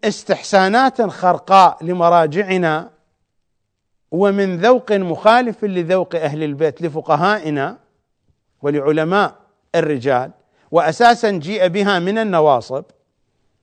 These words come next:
على أساسها يقال: "هذه الرواية ضعيفة أو ليست ضعيفة"، لكن علم الرجال لا يستطيع أن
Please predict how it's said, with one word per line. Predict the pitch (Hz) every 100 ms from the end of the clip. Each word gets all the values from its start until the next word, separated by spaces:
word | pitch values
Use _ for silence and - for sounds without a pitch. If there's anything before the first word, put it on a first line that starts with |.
| _ _ _ _ _ _ _ _ _ _ _ _ _ _ _ -
على | 202 226 226
أساسها | 214 294 285 285 220 208
يقال: | 196 165 151 139 185 _ _ _ _ _ _ _
"هذه | 156 208 247 226 208
الرواية | 175 165 160 147 135 127 -
ضعيفة | 139 147 196 226 202 208
أو | 160 143
ليست | 143 175 175
ضعيفة"، | 135 120 110 90 - _ _ _ _ _ _ _ _ _ _ _ _ _ _ _ _ _ _ _ _ -
لكن | 151 160 160
علم | 151 151 147
الرجال | 135 135 185 214
لا | 220 311
يستطيع | 302 - 240 180 156 - _ _ _ _ _ _ 151
أن | 170 160 143